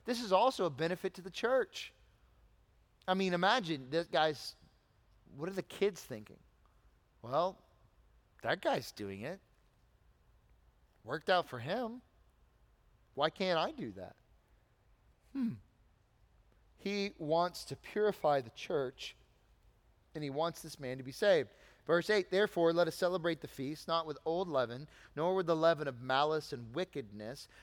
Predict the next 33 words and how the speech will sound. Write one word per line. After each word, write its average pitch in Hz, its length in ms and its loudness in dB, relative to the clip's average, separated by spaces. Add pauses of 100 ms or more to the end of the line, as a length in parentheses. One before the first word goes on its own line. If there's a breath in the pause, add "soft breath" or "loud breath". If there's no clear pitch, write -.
but 151 140 0
with 156 160 -6
the 151 220 4
unleavened 185 500 0
bread 135 240 2
of 123 100 -2
sincerity 139 640 -6
and 117 120 -10
truth." 101 360 -10
That's 185 440 4
what 156 240 2
it 160 160 -6
means 120 520 -8 (440 soft breath)
to 135 100 -10
judge 117 800 0 (220 soft breath)
with 127 160 -6
the 127 80 -2
righteousness 139 800 -2
of 107 120 -16
Christ. 120 640 -4
It 151 140 -6
is 147 120 -4
sincerity 160 920 -2 (240 loud breath)
and 131 120 -6
it 147 120 -4
is 139 180 -4
truth. 135 460 -4
I'm 190 120 8
gonna 226 140 -2
be 151 140 -2
honest 160 360 0
with 107 140 -12
you. 113 160 -18